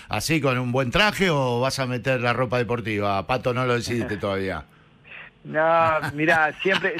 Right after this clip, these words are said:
Speaker 2: siempre tuve la idea de que siempre hay que ir con humildad, ¿no? Porque,
Speaker 1: Sí.
Speaker 2: porque, bueno, nada, uno siempre tiene que dar esa imagen a-, hacia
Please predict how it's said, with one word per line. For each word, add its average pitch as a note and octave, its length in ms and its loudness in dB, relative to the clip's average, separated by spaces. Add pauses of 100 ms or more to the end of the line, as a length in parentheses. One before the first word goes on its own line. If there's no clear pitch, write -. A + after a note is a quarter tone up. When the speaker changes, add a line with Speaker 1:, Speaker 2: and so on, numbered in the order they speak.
Speaker 2:
siempre F#3 340 0
tuve F3 320 0
la D3 140 0
idea D#3 300 2
de C#3 120 0
que C3 140 -6
siempre C#3 380 -2
hay C3+ 140 0
que C3+ 180 -4
ir C3 60 -8
con B2+ 140 -4
humildad, B2 480 0
¿no? B2+ 320 -2
Porque, A#2+ 580 -2
Speaker 1:
Sí. - 60 -4
Speaker 2:
porque, A#2+ 260 -4
bueno, B2+ 320 0
nada, C3 320 2
uno C3+ 220 -4
siempre C3 300 -6
tiene C3+ 220 -8
que B2 120 -4
dar C3+ 140 2
esa B2+ 220 -4
imagen C3 500 -2
a-, A#2 100 -2
hacia A#2 540 -2